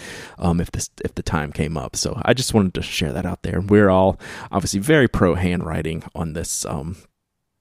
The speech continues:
this podcast for obvious reasons. So it'll be interesting to, uh, talk with, uh, Anne and see, see, uh, how she came about writing this book and, and then some of the commentary she has on, uh, handwriting, uh, going away. So,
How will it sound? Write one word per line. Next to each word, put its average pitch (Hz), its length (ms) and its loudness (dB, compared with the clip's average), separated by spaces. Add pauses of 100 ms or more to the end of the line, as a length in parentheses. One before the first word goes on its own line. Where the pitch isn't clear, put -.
(120)
this 92 260 -2
podcast - 600 -4
for - 280 -8
obvious - 440 -4
reasons. 90 320 -2
So 87 260 -2 (340)
it'll 127 120 8
be 120 100 6
interesting 98 440 2
to, 85 380 2
uh, 87 360 0 (160)
talk - 260 0
with, - 260 -2
uh, 85 300 0
Anne 92 260 2
and 87 200 0
see, 95 340 0 (420)
see, 90 320 0
uh, 90 140 2
how 90 140 -2
she - 140 -2
came 85 160 0
about 82 200 0
writing 87 260 0
this 90 140 -4
book 87 280 -4
and, 156 200 -2
and 85 140 -2
then 90 120 -2
some - 180 -4
of 80 60 -8
the - 60 -14
commentary 85 480 -4
she - 160 -8
has 85 300 -4
on, 82 180 -2
uh, 82 140 -4 (380)
handwriting, 82 540 0
uh, 85 220 -2 (220)
going 80 240 0
away. 78 300 -2
So, - 280 -4